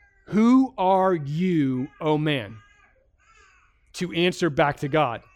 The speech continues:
"Will what is molded say to its molder, 'Why have you made me like this?' Has the potter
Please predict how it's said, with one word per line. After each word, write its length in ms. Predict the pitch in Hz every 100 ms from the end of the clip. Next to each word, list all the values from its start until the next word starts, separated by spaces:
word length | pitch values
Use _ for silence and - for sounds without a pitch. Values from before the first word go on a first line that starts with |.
| _ _ _ _ _ _ - - 143
"Will 260 | 185 170
what 220 | 151 190
is 180 | 247 156
molded 760 | 165 165 180 190 196 226 214 220
say 340 | - - 180 196
to 200 | - 185
its 140 | -
molder, 540 | 160 165 175 208 208 - _ _
'Why 220 | 143 160
have 120 | 190
you 100 | 170
made 220 | 165 185 185
me 100 | 151
like 240 | 135 120
this?' 380 | 123 117 - - _ _ _ _ _ _ _
Has 400 | - 196 185 156 180 -
the 160 | 151
potter 840 | 160 - 196 202 151 127 123 131